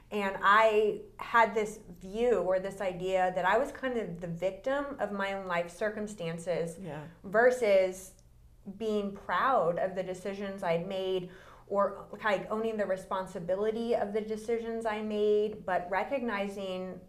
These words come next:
Speaker 1: that the strengths, right? That it's regardless of how difficult times were, like, I always saw my way through. And I
Speaker 2: Yeah.
Speaker 1: think that, um,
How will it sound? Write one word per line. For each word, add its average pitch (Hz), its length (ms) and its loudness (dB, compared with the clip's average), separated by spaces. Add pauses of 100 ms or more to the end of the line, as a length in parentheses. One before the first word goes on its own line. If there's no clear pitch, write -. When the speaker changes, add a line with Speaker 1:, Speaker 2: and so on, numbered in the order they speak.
Speaker 1:
that 170 400 0 (500)
the 214 100 0
strengths, - 560 -4
right? 190 380 4
That 185 320 6
it's - 340 -14
regardless 202 600 0
of 208 60 -4
how 202 160 -2
difficult 202 680 -6
times 190 460 -8
were, 185 480 2 (400)
like, 208 140 2
I 247 100 10
always 427 280 8
saw 226 200 8
my 240 160 2
way 170 320 0
through. 208 680 2
And 208 160 -2
I 190 80 0
Speaker 2:
Yeah. 208 60 -4
Speaker 1:
think 269 460 -4
that, 220 460 6
um, 202 340 0